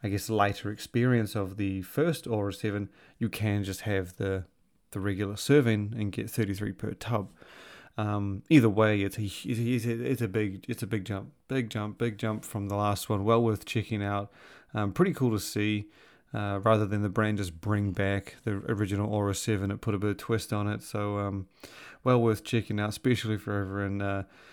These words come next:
in that area, 'cause I said, as it's a, it's a Swedish brand. Um, we move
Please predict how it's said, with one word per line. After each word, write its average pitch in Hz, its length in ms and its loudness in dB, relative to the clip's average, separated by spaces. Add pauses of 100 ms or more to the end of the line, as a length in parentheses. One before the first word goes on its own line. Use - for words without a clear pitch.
(220)
in 113 140 4
that 107 160 2
area, 107 260 2
'cause 101 300 -2
I 104 80 0
said, 104 200 0
as 101 220 -4
it's - 220 -12
a, 101 320 -2
it's 98 160 -10
a 104 40 -6
Swedish 98 380 -2
brand. 107 480 -2 (1080)
Um, 110 200 2
we 113 100 4
move 131 400 8